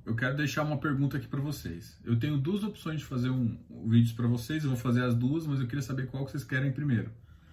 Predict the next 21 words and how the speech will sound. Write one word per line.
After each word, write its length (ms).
A 120
primeira 480
é 160
como 260
montar 400
uma 140
carteira 580
em 140
fundos 240
imobiliários, 680
e 40
a 40
segunda 320
opção 420
é 180
como 260
receber 460
mil 240
e 40
duzentos 420
reais 520